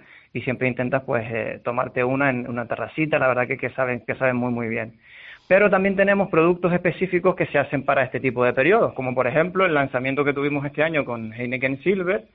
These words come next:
que es una cerveza exclusivamente hecha, incluso se, en la,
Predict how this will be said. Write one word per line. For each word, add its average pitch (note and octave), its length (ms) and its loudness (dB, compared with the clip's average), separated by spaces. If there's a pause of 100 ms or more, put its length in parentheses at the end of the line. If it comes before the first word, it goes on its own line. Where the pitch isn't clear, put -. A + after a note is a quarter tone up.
(340)
que B2+ 260 2
es D3+ 220 4
una C#3+ 380 0
cerveza C#3+ 500 2
exclusivamente F3+ 920 2
hecha, D3+ 280 4
incluso B2 400 -4
se, B2+ 400 -4
en B2 160 -8
la, A#2+ 100 -4